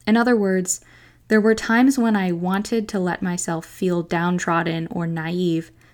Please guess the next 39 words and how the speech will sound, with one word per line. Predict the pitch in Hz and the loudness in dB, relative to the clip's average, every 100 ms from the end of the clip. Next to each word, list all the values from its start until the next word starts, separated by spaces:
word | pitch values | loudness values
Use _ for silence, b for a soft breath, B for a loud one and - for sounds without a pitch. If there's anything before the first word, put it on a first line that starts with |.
| b - | b -6
because | 185 196 180 | -2 -2 0
seasoned | - 220 208 208 190 | 0 0 2 0 0
editors | 190 190 175 170 165 - | -2 0 0 0 -4 -6
were | 180 | -6
suggesting | 180 175 175 - - 175 170 | -4 -4 -4 -6 -6 -6 -4
what | 180 175 | -2 -2
I | |
hadn't | 180 185 190 185 | -2 -2 -2 -2
already | 180 175 170 | -2 -2 -4
thought | 170 180 170 | -6 -6 -6
of. | - - - _ _ _ _ _ _ | -6 -10 -14 _ _ _ _ _ _
But | 214 | 2
I | 214 | 4
learned | 214 254 262 | 6 4 4
to | 247 | 2
appreciate | 220 - 226 - 208 202 196 | 0 0 -2 0 0 0 -2
and | 185 | -6
accept | 175 - 185 - | -6 -6 -6 -6
their | 185 175 | -4 -2
advice, | 170 170 175 190 - B B B B B - | -4 -6 -6 -6 -10 B B B B B 0
and | 208 | 2
I | 208 | 4
learned | 220 254 262 | 4 2 0
to | |
see | 254 214 | -2 0
my | 208 190 | 0 0
article | 185 175 180 175 | -2 -2 -2 -4
for | 180 180 | -2 -4
what | 175 170 | -4 -4
it | 170 | -2
really | 175 170 160 | -2 -2 -4
was, | 160 - 202 - b b b b b - | -6 -8 -10 -14 b b b b b -6
a | |
contribution | 202 214 214 214 208 185 180 180 180 | -2 0 2 2 0 -2 -2 -4 -4
to | 180 | -2
the | 180 | 0
leader's | 180 180 175 180 | 0 0 -2 -4
larger | 175 175 185 196 - | -2 0 0 0 -2
effort | 180 - 165 - | -4 -4 -6 -6